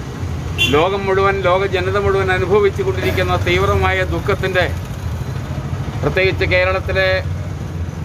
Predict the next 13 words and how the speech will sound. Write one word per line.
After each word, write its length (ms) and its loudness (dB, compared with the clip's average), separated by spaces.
ജനങ്ങൾ 360 4
അനുഭവിച്ചുകൊണ്ടിരിക്കുന്ന 1040 2
അവരുടെ 320 2
ദുഃഖങ്ങളെ, 480 2
പ്രത്യേകിച്ച് 460 2
കലാകാരന്മാർ 680 2
അനുഭവിച്ചുകൊണ്ടിരിക്കുന്ന 960 2
അവരുടെ 340 0
കുടുംബങ്ങൾ 540 0
അനുഭവിച്ചുകൊണ്ടിരിക്കുന്ന 880 2
അവരുടെ 280 2
ദുഃഖങ്ങളെ, 440 2
അവരുടെ 300 2